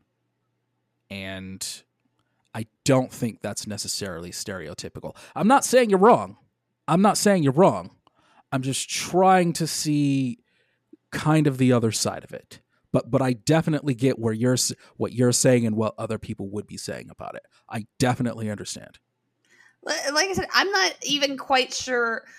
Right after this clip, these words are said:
Speaker 2: where my personal view falls on it. I'm just trying to advocate for some of the other views that I, I've heard on it. Y-,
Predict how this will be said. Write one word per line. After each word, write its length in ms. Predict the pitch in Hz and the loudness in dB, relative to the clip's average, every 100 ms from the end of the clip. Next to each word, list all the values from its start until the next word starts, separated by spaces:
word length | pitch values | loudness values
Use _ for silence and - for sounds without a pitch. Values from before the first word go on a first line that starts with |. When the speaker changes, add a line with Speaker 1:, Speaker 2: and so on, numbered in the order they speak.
| - _ _ _ | -20 _ _ _
Speaker 2:
where 600 | 190 165 202 208 208 185 | -14 -2 2 4 4 4
my 200 | 170 175 | 2 0
personal 580 | - 202 220 254 226 247 | -2 -6 -4 -6 -6 -8
view 280 | 254 262 269 | -6 -8 -6
falls 340 | 285 277 285 | -6 -6 -2
on 200 | 262 294 | 0 0
it. 180 | 294 269 | -4 -4
I'm 160 | 208 226 | -4 -4
just 260 | 233 247 - | -4 -6 -4
trying 600 | 233 208 202 202 202 196 _ - | 0 0 0 -4 -8 -12 _ -18
to 640 | - 180 175 170 160 151 - _ _ _ _ _ _ _ _ _ _ _ _ _ _ - _ _ _ | -6 -4 -2 -4 -6 -8 -14 _ _ _ _ _ _ _ _ _ _ _ _ _ _ -20 _ _ _
advocate 800 | 214 226 220 220 - 202 196 - | 2 2 0 -6 -2 -2 -2 -6
for 180 | 214 185 | -6 -6
some 260 | - 196 | -6 -6
of 200 | 185 180 | -8 -8
the 180 | 185 165 - | -14 -14 -6
other 360 | 175 180 175 - | -4 -2 -4 -8
views 460 | 151 160 156 156 | -12 -10 -10 -14
that 200 | - 151 - | -6 -6 -4
I, 160 | 156 - | -6 -4
I've 160 | 151 160 | -6 -6
heard 320 | - 156 127 | -8 -10 -10
on 200 | 143 98 | -12 -14
it. 140 | - - _ _ | -18 -20 _ _
Y-, 240 | 151 147 | -20 -18